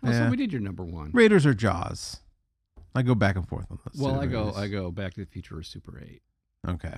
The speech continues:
Speaker 1: Okay. But this is, this is numero uno.
Speaker 2: Numero uno. Yeah.
Speaker 1: Yeah.
Speaker 2: All right. Well, uh, if you're into that kind of thing, please consider giving us a like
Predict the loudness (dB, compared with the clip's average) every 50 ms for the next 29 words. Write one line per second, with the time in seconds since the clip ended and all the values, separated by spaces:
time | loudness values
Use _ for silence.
0 | -14 _ -14 -14 -14 -14 -14 -16 -16 -16 -12 -12 -10 -8 -6 -6 -6 -6 -8 -12
1 | -12 -12 _ -12 -12 -10 -10 -10 -10 -10 -10 -10 -8 -8 -10 -10 -12 -12 -14 -14
2 | -14 -14 -16 -18 -20 -20 _ _ -2 0 0 0 0 -2 -2 -4 -6 -8 -12 -12
3 | _ -6 -4 -4 -4 -6 -8 -12 -16 _ _ _ _ _ _ _ _ -2 2 2
4 | 4 4 4 4 4 2 0 -2 -4 -2 2 4 6 6 6 6 4 2 _ _
5 | _ _ _ -20 -20 _ _ 4 6 6 6 6 6 4 4 6 6 4 2 2
6 | 2 0 0 0 0 2 2 2 0 0 0 0 2 2 2 2 0 0 -2 -4
7 | -2 -2 0 -2 -2 -6 -6 -4 -2 -2 0 2 2 2 2 0 0 -2 -4 -4
8 | -2 0 2 2 2 2 2 -2